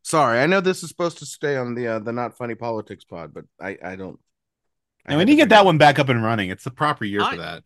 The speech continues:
Speaker 1: It
Speaker 3: I,
Speaker 1: is. It
Speaker 3: I
Speaker 1: is.
Speaker 3: did think about, um, actually doing what you're planning on doing, Eric. I actually did consider that.
Speaker 1: You
Speaker 3: Um,
Speaker 1: should.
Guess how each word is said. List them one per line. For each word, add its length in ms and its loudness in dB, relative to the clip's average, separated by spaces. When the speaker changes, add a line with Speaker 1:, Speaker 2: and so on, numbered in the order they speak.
Speaker 1:
It 180 -4
Speaker 3:
I, 200 0
Speaker 1:
is. 360 -10
It 120 -8
Speaker 3:
I 180 -2
Speaker 1:
is. 240 -4
Speaker 3:
did 400 2
think 320 -6
about, 840 -4
um, 560 -6
actually 380 -6
doing 320 -6
what 160 -12
you're 180 -14
planning 260 -10
on 100 -14
doing, 280 -12
Eric. 280 -18
I 60 -14
actually 260 -18
did 140 -18
consider 380 -18
that. 140 -18
Speaker 1:
You 120 -8
Speaker 3:
Um, 340 0
Speaker 1:
should. 240 -6